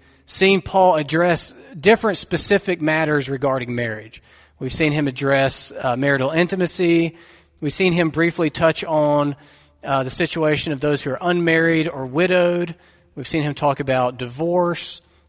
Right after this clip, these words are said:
and we've seen him talk about, uh, what to do after divorce a little bit.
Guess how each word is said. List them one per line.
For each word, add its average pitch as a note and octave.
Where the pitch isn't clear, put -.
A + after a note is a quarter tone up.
and C3
we've B2+
seen D#3+
him C3+
talk C#3
about, C3
uh, C3
what C3+
to C#3
do B2+
after D#3
divorce D3+
a C3+
little E3
bit. C3+